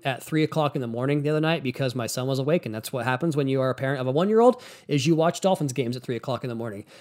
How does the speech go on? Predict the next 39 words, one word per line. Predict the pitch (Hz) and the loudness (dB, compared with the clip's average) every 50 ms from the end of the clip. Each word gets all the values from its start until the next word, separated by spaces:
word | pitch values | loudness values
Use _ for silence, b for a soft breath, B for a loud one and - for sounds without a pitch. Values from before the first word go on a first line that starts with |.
| B B B | B B B
And, | 143 139 135 131 127 | 0 2 2 4 4
uh, | 131 131 123 117 117 - - - | 4 4 4 2 0 -4 -6 -2
I | - | 0
was | 143 151 117 | 0 2 6
watching | 175 190 185 - 190 180 | 6 6 6 6 4 4
the | 165 156 139 | 4 4 2
week | 131 - 180 202 160 - | 4 6 4 4 4 2
two | - 190 196 185 | 2 4 4 4
Patriots | - 151 165 175 - - 139 131 - | 4 2 2 2 2 0 -2 -2 -2
game, | - 139 135 | -2 -2 -2
and | 131 135 | -2 -2
I | 143 | -2
just | 156 165 - | -2 0 0
thought | 220 208 | 0 0
the | - 180 | 2 2
way | 170 180 | 4 4
that | 170 139 | 2 2
Tua | - - 165 165 156 147 | 0 2 4 4 4 4
got | 135 127 139 131 127 | 4 2 0 0 0
from, | - - 143 131 123 120 b b b b b b | 0 0 0 2 0 0 b b b b b b
like, | - 127 120 - - - _ _ _ - | -2 -2 -2 -2 -4 -10 _ _ _ 0
interior | 139 131 123 - - 180 185 180 175 175 | 0 2 2 2 2 2 2 4 4 2
of | 170 139 135 | 2 0 -2
the | |
field, | - - - 156 151 143 131 117 | -2 0 2 4 4 4 4 2
boom, | 156 160 160 | 2 2 4
boom, | 143 151 147 147 | 4 4 4 4
down | 139 143 135 143 | 2 2 2 0
the | 143 | 0
field, | 127 - 156 143 139 | 0 0 0 0 2
and | 131 | 2
then | 135 123 | 0 0
quickly | - - - 220 226 - 185 175 147 | -2 4 6 6 6 8 6 2 2
to | - 160 156 | 2 2 0
his | 143 127 | 0 -2
check | - - - 180 165 - | -2 -2 0 0 0 0
down, | - 156 135 123 | 0 -2 -2 -2
to | 120 - | -2 -4
the, | 131 139 | -6 -8